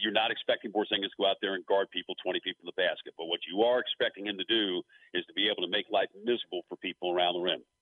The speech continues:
And at least in the preseason games, uh,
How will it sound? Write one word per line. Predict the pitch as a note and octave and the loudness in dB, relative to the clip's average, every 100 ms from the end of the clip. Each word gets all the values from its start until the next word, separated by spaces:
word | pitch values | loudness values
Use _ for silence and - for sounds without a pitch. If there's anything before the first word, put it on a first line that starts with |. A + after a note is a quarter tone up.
| - | -6
And | F#2+ F2+ F2 E2 - - - - - | -2 0 -2 -4 -16 -20 -20 -18 -12
at | |
least | C2 C3 B2 - | 0 2 0 -2
in | A2 | -4
the | G#2 | 0
preseason | C3 A#2+ - C3+ B2+ B2 | 0 0 0 0 0 0
games, | B2+ C3 C3+ B2+ - _ - | 2 2 0 -4 -10 _ -4
uh, | E2+ D2+ C2 | -2 -2 -4